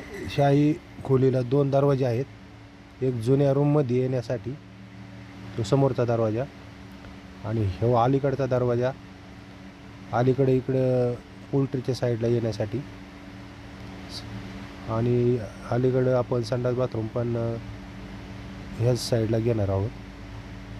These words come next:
त्याच्यामुळं हा दरवाजा पोल्ट्रीकडं आणि गिऱ्हाईक देण्याकरिता. आणि हे काय, ह्या भिंतीला आपण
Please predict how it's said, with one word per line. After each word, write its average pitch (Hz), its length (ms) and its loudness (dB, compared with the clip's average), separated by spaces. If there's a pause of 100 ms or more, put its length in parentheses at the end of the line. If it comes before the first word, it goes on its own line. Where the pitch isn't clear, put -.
(1300)
त्याच्यामुळं 117 540 2
हा 113 200 2
दरवाजा 117 440 2 (1160)
पोल्ट्रीकडं 139 560 2
आणि 127 200 2 (920)
गिऱ्हाईक 123 300 6
देण्याकरिता. 123 920 2 (1300)
आणि 120 420 4
हे 113 80 2
काय, 143 180 4
ह्या 117 160 2
भिंतीला 127 440 2
आपण 131 280 0